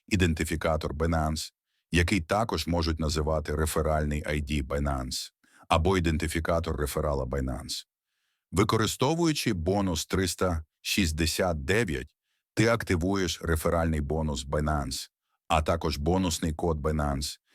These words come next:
який дає максимальні вигоди для старту. Саме тому багато хто вважає його найкращий реферальний ідентифікатор Binance на сьогодні. Також у мережі часто шукають промокод Binance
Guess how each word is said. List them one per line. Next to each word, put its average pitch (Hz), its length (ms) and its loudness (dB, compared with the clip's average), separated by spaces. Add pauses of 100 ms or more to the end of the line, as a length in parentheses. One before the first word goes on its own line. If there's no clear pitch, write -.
(140)
який 78 320 2
дає 85 300 2
максимальні 78 640 0
вигоди 73 420 -2
для 67 160 -6
старту. - 480 -6 (580)
Саме 107 380 4
тому 98 480 0 (120)
багато 85 520 0
хто 90 200 -2
вважає 78 520 0
його 78 260 -2
найкращий 76 840 -2
реферальний 80 640 0
ідентифікатор 76 960 -2 (300)
Binance 76 680 -2 (200)
на 80 120 0
сьогодні. 67 460 -4 (800)
Також 135 420 2
у 123 40 2
мережі 98 680 2 (140)
часто 110 420 -2
шукають 87 520 0
промокод 80 520 0
Binance 85 640 0